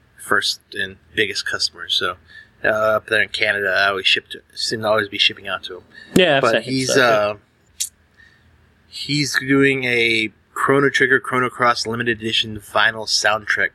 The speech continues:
Speaker 1: uh, vinyl soundtrack project. Um, basically,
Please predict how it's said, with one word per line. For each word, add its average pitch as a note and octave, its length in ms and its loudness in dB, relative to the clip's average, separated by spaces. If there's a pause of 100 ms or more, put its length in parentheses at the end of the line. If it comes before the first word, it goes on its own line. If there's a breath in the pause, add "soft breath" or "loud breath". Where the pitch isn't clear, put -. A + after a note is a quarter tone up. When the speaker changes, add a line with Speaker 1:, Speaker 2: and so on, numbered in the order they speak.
(340)
Speaker 1:
uh, F2 200 -2
vinyl A2 280 0
soundtrack A#2 560 0 (400)
project. G2 640 -4
Um, G2 380 -2 (1800 loud breath)
basically, C3+ 500 0